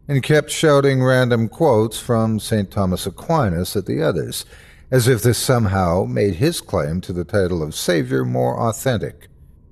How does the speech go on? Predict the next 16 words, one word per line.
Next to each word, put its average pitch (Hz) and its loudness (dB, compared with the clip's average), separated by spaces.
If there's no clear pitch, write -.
Again, 160 4
it 123 0
would 117 2
have 98 0
been 92 0
funny 127 0
if 87 -6
their 92 -2
situation 98 -2
hadn't 107 2
been 98 0
so 101 -2
depressingly 139 -2
hopeless 101 -4
to - -6
watch. 101 -4